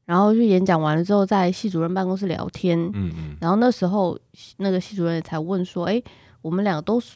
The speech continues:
Speaker 1: 就是怎么可以就走出来了？”
Speaker 2: 嗯。
Speaker 1: 对，然后我一直，那时候一直没有机会跟他聊这比较严肃的事情，
Speaker 2: 嗯。
Speaker 1: 因为我们都在垃圾话。<laughs> 然后，对，然后那时候我是第一次才听他讲说为什么。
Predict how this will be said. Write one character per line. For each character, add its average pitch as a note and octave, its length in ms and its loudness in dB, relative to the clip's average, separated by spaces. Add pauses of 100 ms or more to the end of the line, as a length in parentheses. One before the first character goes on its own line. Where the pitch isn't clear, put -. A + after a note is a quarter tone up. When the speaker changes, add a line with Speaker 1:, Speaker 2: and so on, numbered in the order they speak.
Speaker 1:
就 B3+ 160 0
是 B3 120 -4
怎 - 160 -4
么 E3+ 120 4
可 F#3 280 2
以 F3+ 200 -4 (380)
就 C4 220 4
走 - 200 -6
出 E3 260 -4
来 - 140 -4 (100)
了？” - 180 -10 (180)
Speaker 2:
嗯。 F#2 160 -2 (180)
Speaker 1:
对， - 240 -4
然 F#3 120 2
后 A#3 60 6
我 B3 120 6
一 C4+ 60 2
直， C4 120 -2
那 C#4+ 280 4
时 G#3+ 80 0
候 G#3+ 80 4
一 A3+ 40 0
直 A#3+ 120 -2
没 A3+ 80 2
有 E3+ 80 4
机 F#3 160 2
会 G#3 80 4
跟 F#3+ 80 0
他 F#3+ 140 2
聊 D#3+ 200 -2
这 E3 220 -2 (240)
比 D3 60 -8
较 F3 120 2
严 D#3 180 0
肃 E3 220 -6
的 - 60 -4
事 D#3 180 -8
情， - 180 -14 (120)
Speaker 2:
嗯。 G#2 80 -2
Speaker 1:
因 - 0 -
为 G3 80 4
我 F#3 40 4
们 D#3+ 80 0
都 E3 140 0
在 F3 100 2
垃 D#3+ 140 2
圾 D#3 180 -2
话。 D#3 260 -2
<laughs> - 440 -6
然 G#3+ 140 6
后， - 200 4 (1000)
对， A3+ 100 2
然 G#3+ 80 8
后 C4 60 6
那 E4+ 140 6
时 C#4+ 80 6
候 B3+ 60 6
我 F#3 120 6
是 G#3+ 100 -2
第 A3 140 0
一 G#3+ 40 0
次 A#3 140 0
才 E3+ 220 0
听 F#3+ 160 0
他 G3 180 4
讲 F#3+ 240 -8
说 F3 520 -2 (440)
为 A#3 220 6
什 - 160 -4
么。 - 160 -8